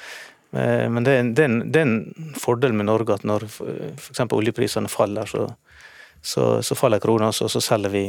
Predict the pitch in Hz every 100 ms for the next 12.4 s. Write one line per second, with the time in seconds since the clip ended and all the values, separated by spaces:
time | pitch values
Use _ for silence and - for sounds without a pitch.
0 | 101 131 120 117 127 - - - 120 107
1 | 110 107 107 107 104 110 110 107 113 107
2 | 98 107 101 - - _ - - - -
3 | - 139 - 151 - 156 165 165 123 -
4 | - 127 - 113 110 113 117 - 107 -
5 | - - 135 143 143 143 143 143 139 -
6 | 160 113 - - _ _ 135 139 - 147
7 | 135 - _ - 135 135 131 131 147 135
8 | 107 104 - - _ _ _ - - 127
9 | 131 104 - 113 107 110 120 - - 113
10 | 92 - - _ _ - 110 107 110 110
11 | 98 95 - 113 - - 123 123 98 -
12 | 104 101 104 113